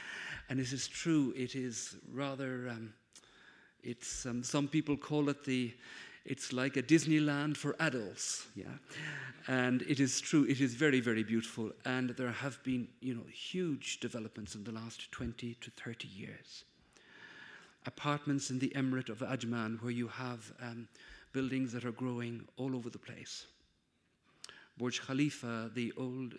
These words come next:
the tallest building in the world, over eight hundred and thirty meters high, which is very, very beautiful. City of Sharjah, right beside Dubai. Beautiful planning,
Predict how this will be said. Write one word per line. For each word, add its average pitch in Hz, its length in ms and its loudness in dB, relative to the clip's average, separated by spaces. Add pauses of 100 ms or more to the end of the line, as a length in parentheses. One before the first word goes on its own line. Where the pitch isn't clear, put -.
the 117 460 -2
tallest 131 420 -2
building 117 480 -4 (520)
in 135 160 2
the 135 60 2
world, 113 440 -4 (240)
over 110 340 -6 (520)
eight 127 140 0
hundred 117 320 -4
and 113 100 -6
thirty 123 320 -6
meters 117 360 -8
high, 107 320 -12 (120)
which - 180 -12
is 107 140 -10
very, 110 380 -4
very 104 180 -6
beautiful. 104 360 -10 (2000)
City 131 300 -2
of 117 80 -2
Sharjah, 117 640 0
right 120 160 -4
beside 117 320 -6
Dubai. 107 480 -8 (1000)
Beautiful 117 340 -2
planning, 120 600 -2